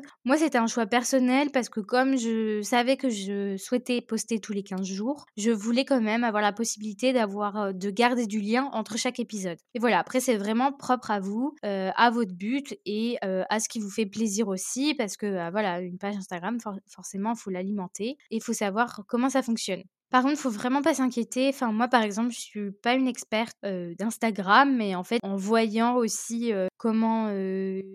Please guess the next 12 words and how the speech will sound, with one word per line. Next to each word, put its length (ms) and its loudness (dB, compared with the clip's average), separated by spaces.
les 160 -8
influenceurs 840 -4
postent, 500 2
en 160 -2
lisant 400 -2
des 180 -2
articles, 720 0
heu, 200 -2
vraiment, 260 0
il 140 2
y 20 2
a 160 2